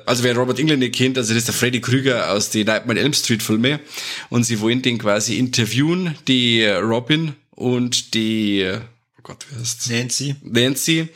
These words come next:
Speaker 1: Und da gibt's eine ganz coole Hommage an, an, an, äh, Hannibal oder Schweigen der Lämmer, wenn's den Gang entlang gingen mit den ganzen Psychopathen. Ähm, und der Robert Englund dann da sitzt und mit seiner rechten Hand noch Kratzer reinmacht in den, in den Tisch.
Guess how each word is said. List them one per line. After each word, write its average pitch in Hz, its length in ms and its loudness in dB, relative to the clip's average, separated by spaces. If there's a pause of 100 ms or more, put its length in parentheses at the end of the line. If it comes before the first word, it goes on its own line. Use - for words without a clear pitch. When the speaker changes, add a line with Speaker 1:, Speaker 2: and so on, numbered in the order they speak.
(340)
Speaker 1:
Und 131 540 2
da - 20 4
gibt's 120 180 0
eine 123 60 0
ganz 127 220 0
coole 143 260 2
Hommage 117 320 2
an, 123 220 2
an, 107 300 2
an, 101 320 0
äh, 92 200 2
Hannibal 131 540 0
oder 113 180 2
Schweigen 113 340 0
der 110 100 2
Lämmer, 120 220 0
wenn's 113 200 -2
den 107 140 0
Gang 123 180 0
entlang 127 300 0
gingen 117 260 0
mit 98 100 -6
den 98 60 -4
ganzen 101 340 -4
Psychopathen. 117 800 -4 (560)
Ähm, 113 720 0 (160)
und 113 480 2
der 104 440 2
Robert 113 240 -2
Englund 131 260 0
dann 113 160 0
da 104 140 -2
sitzt - 280 -4
und 110 80 -4
mit 107 120 -2
seiner 110 240 -2
rechten 117 340 -4
Hand 110 220 -4
noch 113 160 -4
Kratzer 104 400 -4
reinmacht 120 480 -2
in 113 100 0
den, 107 240 -2
in 101 140 -4
den 104 180 -4
Tisch. - 460 0